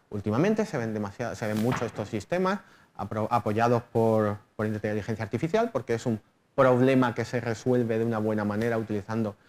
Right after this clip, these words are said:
eh, inteligencia artificial y que está dando buenos resultados. Y si no, bueno, siempre es un buen momento para meter la inteligencia artificial en todas partes.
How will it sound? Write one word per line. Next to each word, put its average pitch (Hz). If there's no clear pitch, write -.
eh, 110
inteligencia 113
artificial 135
y 175
que 131
está 135
dando 143
buenos 127
resultados. 123
Y 90
si 90
no, 110
bueno, 143
siempre 110
es 123
un 135
buen 135
momento 143
para 113
meter 113
la 117
inteligencia 113
artificial 113
en 120
todas 143
partes. -